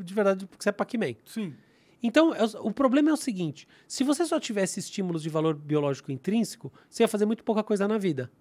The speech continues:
Speaker 1: Você só ia fazer o que o Pac-Man faz. Só que você faz muito mais coisa na vida. Por que que você faz muito mais coisa na vida? Porque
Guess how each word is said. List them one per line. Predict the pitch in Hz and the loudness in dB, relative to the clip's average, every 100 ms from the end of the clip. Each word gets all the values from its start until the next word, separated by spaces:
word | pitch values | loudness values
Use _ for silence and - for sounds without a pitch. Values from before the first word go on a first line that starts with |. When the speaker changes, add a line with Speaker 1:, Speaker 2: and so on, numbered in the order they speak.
| _ | _
Speaker 1:
Você | - | -6
só | 165 | -2
ia | 185 | 0
fazer | 175 175 | 0 -4
o | |
que | 190 | -4
o | |
Pac-Man | 180 - 190 202 | -6 -4 -2 -2
faz. | - 170 120 - _ _ - - | -2 -4 -4 -12 _ _ -20 -8
Só | 214 | 0
que | |
você | 240 | 2
faz | 240 208 | 2 2
muito | 220 262 | 0 2
mais | 247 214 | 0 0
coisa | 185 156 | -2 0
na | 156 | 0
vida. | 139 127 - _ _ _ _ | -2 -6 -10 _ _ _ _
Por | 226 | -2
que | 302 | 0
que | - | 0
você | 247 | 0
faz | 226 180 | 0 0
muito | 208 208 | -4 -2
mais | 180 170 | -4 -2
coisa | 175 160 | -2 0
na | 165 | -2
vida? | 143 131 - _ _ _ - _ | -2 -6 -12 _ _ _ -20 _
Porque | 233 247 - 165 | 0 2 4 4